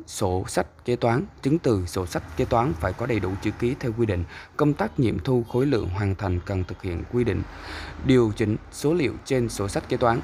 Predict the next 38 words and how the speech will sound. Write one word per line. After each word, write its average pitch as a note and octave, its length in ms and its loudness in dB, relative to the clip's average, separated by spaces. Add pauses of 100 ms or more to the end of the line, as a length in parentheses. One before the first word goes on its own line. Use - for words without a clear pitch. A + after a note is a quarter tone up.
(180)
báo A#2+ 220 8
cáo C#3 200 2
tài A2+ 200 -2
chính B2 220 2
sau B2 200 -2
kết D3+ 200 -4
luận A2 160 0
thanh A2+ 160 2
tra, A2 240 2 (280)
tổ G#2 120 2
chức - 200 -2 (120)
họp - 400 -4
rút G3 140 -2
kinh C#3 140 4
nghiệm F#2 320 2
về G2+ 120 -2
tồn G2 200 -2
tại, F#2 240 -4
hạn F#2 220 -6 (100)
chế A#2 140 2
nêu C#3 160 4
trên. A2+ 220 2 (300)
Thanh D3+ 180 4
tra D#3 140 2
tỉnh G#2+ 260 0
yêu C#3 240 2
cầu G2+ 340 2
thu C3 140 2
hồi A2 180 2
tám A2+ 180 0
mươi D3 100 2
lăm B2 100 0
triệu G2 180 -4
đồng F#2 360 0
vi A#2 120 0
phạm F2+ 380 -4
về F#2 180 -2 (100)
thuế A2 280 0